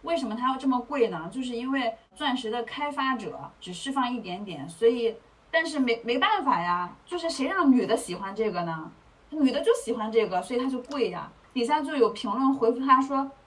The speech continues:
，“说天哪，这你也能怪到女的头上？这关女的什么事儿啊？” <laughs> 就是，你如果想批判的是消费主义，还是你想批判的是营销，那这个才是问题的根本。然后最后他就，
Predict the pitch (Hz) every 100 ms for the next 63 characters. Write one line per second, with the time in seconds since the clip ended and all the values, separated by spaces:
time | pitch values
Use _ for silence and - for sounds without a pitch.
0 | - 359 - 427 392 277 440 415 320 302
1 | 226 247 330 262 240 220 - 226 202 170
2 | 202 175 - 370 - 466 466 349 302 302
3 | 269 202 - 208 180 165 - - _ _
4 | _ _ - 427 453 415 427 - - -
5 | - 285 277 403 359 359 254 185 190 -
6 | _ - 381 370 370 285 277 269 277 370
7 | 359 254 185 175 202 214 262 220 180 -
8 | 170 180 277 311 262 208 220 226 214 -
9 | - - 220 240 269 311 285 285 285 -
10 | _ _ _ _ - 330 403 349 285 269
11 | 453 330 277 269 302 269 269 302 254 247
12 | 233 294 277 240 185 247 311 381 370 339
13 | 330 339 339 262